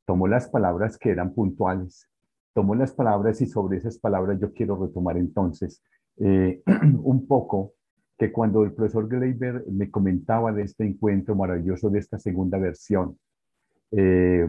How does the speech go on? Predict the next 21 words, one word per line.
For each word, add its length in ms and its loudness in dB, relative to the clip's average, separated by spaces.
recordaba 680 2
yo 680 -4
la 200 0
resolución 640 -2
cuando 260 0
nos 140 -2
sorprendieron 880 -2
con 200 -2
la 120 0
resolución 500 -2
veinticuatro 720 -2
cero 260 -6
cero 300 -4
y 80 4
con 160 2
ese 220 0
componente 500 0
de 60 2
las 180 -2
prácticas 540 0
pedagógicas. 640 -2